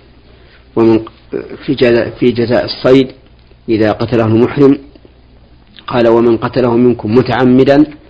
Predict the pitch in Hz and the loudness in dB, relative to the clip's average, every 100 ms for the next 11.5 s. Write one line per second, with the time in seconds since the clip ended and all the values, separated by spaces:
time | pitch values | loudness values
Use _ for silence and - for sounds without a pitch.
0 | _ _ _ _ - 113 113 120 117 117 | _ _ _ _ -8 -4 0 0 2 2
1 | 117 113 113 104 113 107 107 110 110 113 | 0 0 -2 -2 -4 -2 0 0 2 0
2 | 107 - _ _ - _ - - - - | -4 -14 _ _ -20 _ -20 -20 -20 -20
3 | - _ _ _ _ - - - 120 131 | -20 _ _ _ _ -20 -18 -4 0 2
4 | - 123 120 110 113 127 123 127 120 117 | 2 2 2 0 0 2 2 2 0 -2
5 | 123 123 117 123 120 113 110 120 104 92 | -6 -6 -4 -2 -2 -4 -2 -2 -2 -6
6 | 87 - _ - - - - - - - | -14 -20 _ -20 -20 -20 -20 -20 -20 -20
7 | _ _ _ _ - - - - - 120 | _ _ _ _ -20 -20 -20 -20 -6 -4
8 | 131 - 139 127 127 123 - 123 117 110 | -2 -2 2 4 4 2 2 4 4 4
9 | 123 107 113 113 110 113 147 131 123 127 | 2 2 0 -2 -2 -4 -10 -6 -6 -6
10 | - _ - 110 110 123 120 117 110 104 | -10 _ -6 -2 2 0 0 0 2 0
11 | - 123 110 113 110 | 0 -2 0 -2 -4